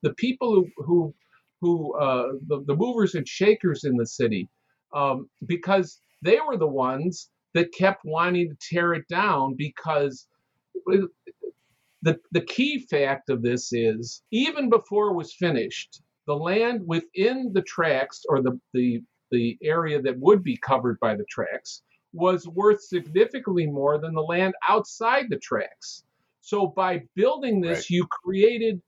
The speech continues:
Speaker 1: the high value land in that area. Everything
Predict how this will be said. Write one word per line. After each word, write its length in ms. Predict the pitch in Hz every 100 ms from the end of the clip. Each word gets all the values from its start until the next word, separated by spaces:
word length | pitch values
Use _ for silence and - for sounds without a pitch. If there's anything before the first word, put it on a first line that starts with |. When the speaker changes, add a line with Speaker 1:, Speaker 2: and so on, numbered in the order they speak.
| _ _ _ _ _ 151
Speaker 1:
the 200 | 160 160
high 680 | - 190 208 233 233 208 - _ _ _ _
value 680 | 120 131 175 202 196 190 185
land 760 | 165 151 196 185 131 123 170 180 _ _ _ _ -
in 200 | 185 185
that 240 | 190 196
area. 460 | 220 277 240 - - _ _
Everything 540 | 170 226 269 254 226